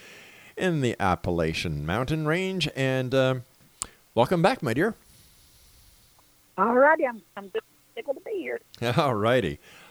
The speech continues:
Speaker 1: Um, how old d-, does a person or should a person be before they sit down with a reputable psychic like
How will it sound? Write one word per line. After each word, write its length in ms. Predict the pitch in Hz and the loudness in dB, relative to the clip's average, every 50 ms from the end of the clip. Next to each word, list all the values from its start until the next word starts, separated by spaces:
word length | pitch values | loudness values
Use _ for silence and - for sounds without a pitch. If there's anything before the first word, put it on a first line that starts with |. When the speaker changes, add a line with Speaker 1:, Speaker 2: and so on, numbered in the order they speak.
| - _ - | -20 _ -4
Speaker 1:
Um, 500 | 113 143 160 170 175 175 180 175 165 147 - _ - - - _ _ _ _ _ _ _ _ - - - | 0 2 4 4 4 4 2 0 -2 -6 -8 _ -20 -20 -20 _ _ _ _ _ _ _ _ -16 -10 -10
how 240 | 107 - - 311 370 | -6 -2 0 2 4
old 400 | 359 302 233 190 156 131 127 - - - 127 | 4 6 6 4 4 2 -4 -10 -12 -12 -14
d-, 80 | 120 - - _ - 127 | -14 -14 -14 _ -6 0
does 200 | 143 139 135 127 | 0 2 2 0
a 40 | |
person 460 | 113 - - 143 135 - - 135 120 - - | -2 0 0 0 0 0 -2 -4 -6 -4 0
or 180 | 123 117 113 | 0 2 2
should 240 | - - - 175 147 | 2 0 2 2 2
a 60 | 127 | 2
person 420 | - - 127 117 107 - 123 95 92 | 2 2 0 2 2 0 -2 -4 -4
be 280 | 87 110 101 90 85 | -2 0 0 0 0
before 440 | 87 95 95 87 - - 120 113 110 | 0 -2 -6 -6 -4 -2 0 0 0
they 160 | 110 110 87 | 2 0 -2
sit 300 | 82 - - 113 98 - | -2 -2 -2 -2 -2 -2
down 340 | - 95 92 95 95 95 98 | -2 -2 -2 -2 -4 -4 -6
with 140 | 90 82 - | -6 -6 -6
a 80 | 95 85 | -4 -2
reputable 500 | 90 98 - - 95 80 82 82 80 - | -2 -2 -2 -2 -4 -4 -4 -4 -4 -4
psychic 480 | - - 95 87 90 - 78 - - | -2 -2 -2 -2 -2 -4 -8 -8 -6
like 300 | 98 87 87 82 - - | -6 -6 -6 -6 -10 -14